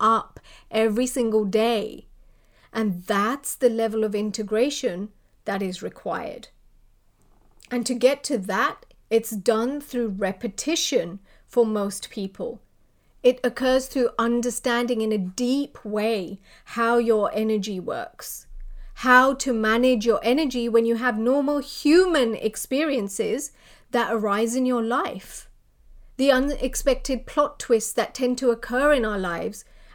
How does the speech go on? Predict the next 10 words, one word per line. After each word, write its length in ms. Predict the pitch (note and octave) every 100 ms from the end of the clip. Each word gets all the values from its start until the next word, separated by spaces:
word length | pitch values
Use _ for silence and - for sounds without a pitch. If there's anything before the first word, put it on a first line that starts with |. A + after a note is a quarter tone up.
| -
and 120 | A3
how 140 | B3+
to 140 | D4 E4+
manage 540 | C#4+ C4 E4+ F#4 B3
yourself 580 | A#3 A3 - - - - -
and 300 | C4+ D#4 C4
your 180 | B3 -
energy 500 | A#3+ D4+ D4+ G#3+ G3+
through 300 | G#3 - A#3+
those, 720 | G3 G3+ A#3 A#3+ - - -